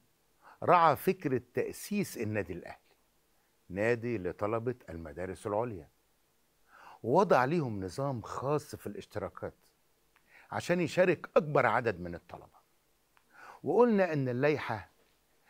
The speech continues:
شجعت كمان المقيمين بره القاهرة على الانضمام للنادي، وده ساهم بقدر كبير قوي في شعبية الأهلي الجارفة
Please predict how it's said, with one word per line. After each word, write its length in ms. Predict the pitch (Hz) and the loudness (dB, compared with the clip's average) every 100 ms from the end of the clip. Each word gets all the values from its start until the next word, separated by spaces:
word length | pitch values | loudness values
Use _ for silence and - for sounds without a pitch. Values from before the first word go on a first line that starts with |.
| _ | _
شجعت 520 | - 127 127 196 165 | -6 -4 2 2 2
كمان 300 | - 139 185 | -2 0 2
المقيمين 840 | 165 131 123 - 123 147 196 180 175 110 | 2 0 -4 -4 -2 0 2 2 -2 -2
بره 400 | 104 175 127 113 | 2 2 2 -4
القاهرة 560 | - 117 110 151 143 - - | -4 0 2 2 0 -2 -4
على 220 | 135 147 | 0 2
الانضمام 640 | 123 107 107 104 131 127 87 | 0 -4 -2 0 0 -2 -4
للنادي، 520 | 82 78 71 _ _ _ _ _ _ _ _ _ _ - | -8 -10 -14 _ _ _ _ _ _ _ _ _ _ -6
وده 240 | 117 110 | -2 -2
ساهم 340 | - 131 107 | 0 -4 -4
بقدر 440 | 90 - 123 104 90 | -8 -10 -10 -8 -10
كبير 320 | 80 120 110 | -10 -12 -10
قوي 300 | - 117 95 - _ _ _ _ _ _ | -6 -6 -6 -14 _ _ _ _ _ _
في 180 | - 107 | -12 -12
شعبية 680 | - 101 87 90 143 101 85 | -6 -6 -6 -10 -10 -10 -10
الأهلي 480 | 98 226 139 104 107 | -12 -4 -4 -4 -8
الجارفة 680 | 104 104 139 165 175 - 120 | -8 2 4 6 4 2 -2